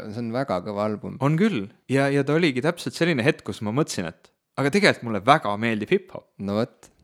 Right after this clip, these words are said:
Speaker 2: Ja ma olen läinud nüüd ja avastanud enda jaoks, vist see oli kuidagi ka, et see Genka enda mingi ted Talk oli äkki või midagi sellist, kus ta rääkis erinevatest räpparitest või nagu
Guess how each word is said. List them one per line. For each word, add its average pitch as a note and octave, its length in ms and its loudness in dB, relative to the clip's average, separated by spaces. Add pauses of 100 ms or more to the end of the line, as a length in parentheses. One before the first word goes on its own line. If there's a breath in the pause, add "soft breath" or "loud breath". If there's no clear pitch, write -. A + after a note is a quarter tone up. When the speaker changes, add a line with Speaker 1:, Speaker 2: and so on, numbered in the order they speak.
(180)
Speaker 2:
Ja A#2 200 0
ma A#2 80 0
olen A#2 160 2
läinud C3+ 400 2
nüüd C3+ 160 0
ja A2+ 80 4
avastanud B2+ 460 2
enda A2+ 180 0
jaoks, G2 220 -2 (260)
vist C#3+ 160 -2
see F3+ 140 4
oli E3 100 2
kuidagi A#2 320 0
ka, C#3 140 4 (140)
et G2+ 120 0
see G2 160 -6
Genka A#2 400 2
enda A#2 240 0
mingi F#2+ 360 -2
ted D3 400 4
Talk A2+ 440 -2
oli G#2 160 2
äkki A2 320 -4
või G2 80 -2
midagi G2 320 -2
sellist, C#3+ 540 -2 (160)
kus - 180 -12
ta G#2+ 80 -2
rääkis A#2+ 400 2
erinevatest A#2 640 2
räpparitest G2+ 500 0
või F#2 80 -12
nagu F#2 160 -8